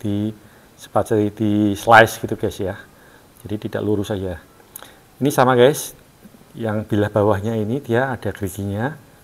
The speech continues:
yang bilah atasnya dia mulus, guys. Ini sama, pakai per. Ya, jadi saya suka dia pakai per gitu, guys.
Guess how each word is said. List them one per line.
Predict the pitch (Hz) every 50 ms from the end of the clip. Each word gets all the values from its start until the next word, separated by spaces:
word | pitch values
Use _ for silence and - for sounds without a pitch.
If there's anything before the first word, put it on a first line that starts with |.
| - - - - - - - _ _ _ _ _ _ -
yang | 113 110 98 -
bilah | 110 95 101 104
atasnya | 95 - 110 - - 117 117 120
dia | 117 113 104 107 110 110 - - _ _ _ _ _ _ _ _
mulus, | _ 104 101 104 101 - -
guys. | 92 87 80 - - - - _ _ _ _ - _ _ _ _ _ _ _ - _ _ _ _ _ _ - - _ _ _ _ _ _ - - - -
Ini | 104 101 117
sama, | 120 - 131 110 110 117 120 135 165 180 175 - - - - - _ -
pakai | 98 - - 113 -
per. | - 113 110 135 170 180 - - - - _ _ _ _ - - - _ _ - _ _ -
Ya, | - 104 98
jadi | 95 98 87 101 110 107 -
saya | 107 104 101
suka | 107 101 - 110 135 151 - - - - - - - - _ _ - - - - -
dia | 110 104 101
pakai | 107 - 107 101 -
per | 98 92 87
gitu, | 98 95 104
guys. | 98 104 107 120 120 - -